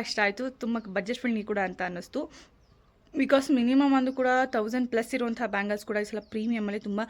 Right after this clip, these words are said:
ಕಡಿಮೆ ಬೆಲೆಗೆ ರೀಸ್ಟಾಕ್ ಮಾಡ್ಸಿದ್ದೀನಿ. And ಗೈಸ್, ಇವತ್ತಿನ ಒಂದು ಹ್ಯಾಪಿ ನ್ಯೂಸ್ ಅಂತ ಅಂದ್ರೆ, ಆ, ಇವತ್ತಿನ ಒಂದು ನನಗೆ ಇಷ್ಟ ಆಗಿರೋ ಒಂದು ಹ್ಯಾಪಿ ನ್ಯೂಸ್ ಏನಪ್ಪ ಅಂತಾನೆ ನಾನು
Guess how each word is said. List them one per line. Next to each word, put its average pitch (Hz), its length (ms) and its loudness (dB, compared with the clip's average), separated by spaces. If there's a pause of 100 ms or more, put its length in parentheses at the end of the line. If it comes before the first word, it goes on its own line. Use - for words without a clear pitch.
(380)
ಕಡಿಮೆ 339 360 6
ಬೆಲೆಗೆ 240 360 2
ರೀಸ್ಟಾಕ್ 220 380 -4
ಮಾಡ್ಸಿದ್ದೀನಿ. 202 560 -2 (1300)
And 226 140 2
ಗೈಸ್, 262 360 8
ಇವತ್ತಿನ 262 420 4 (680)
ಒಂದು 214 280 4
ಹ್ಯಾಪಿ 214 420 2
ನ್ಯೂಸ್ 233 280 0
ಅಂತ 208 220 -4
ಅಂದ್ರೆ, 196 400 -2 (1400)
ಆ, 220 120 4
ಇವತ್ತಿನ 285 440 4
ಒಂದು 262 200 6
ನನಗೆ 240 300 2
ಇಷ್ಟ - 300 2
ಆಗಿರೋ 247 320 4
ಒಂದು 240 120 0
ಹ್ಯಾಪಿ 226 280 -2
ನ್ಯೂಸ್ 226 400 -4
ಏನಪ್ಪ 214 400 -2
ಅಂತಾನೆ 196 380 -2
ನಾನು 208 560 -2